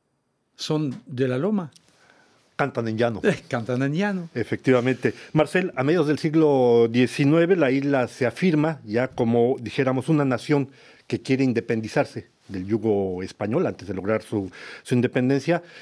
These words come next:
Speaker 2: Y a mí lo que me llamó la atención es que descubrí a través del libro Cuba, la historia de la isla,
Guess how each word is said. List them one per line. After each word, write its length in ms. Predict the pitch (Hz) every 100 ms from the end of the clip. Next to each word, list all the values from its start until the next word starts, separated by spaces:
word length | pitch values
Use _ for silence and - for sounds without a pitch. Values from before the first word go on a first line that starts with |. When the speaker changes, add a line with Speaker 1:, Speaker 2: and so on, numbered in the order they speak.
| - -
Speaker 2:
Y 320 | 151 160 -
a 80 | 123
mí 100 | 180
lo 140 | 185
que 80 | 151
me 100 | 135
llamó 200 | 131 156
la 80 | 147
atención 400 | - 127 151 156
es 80 | 147
que 120 | 131
descubrí 520 | 120 - 139 170 180
a 100 | 127
través 340 | 117 113 123 110
del 200 | 113 107
libro 340 | 120 120 113
Cuba, 340 | - 131 143 156
la 80 | 113
historia 300 | - 113 107
de 60 |
la 80 | 107
isla, 280 | 120 131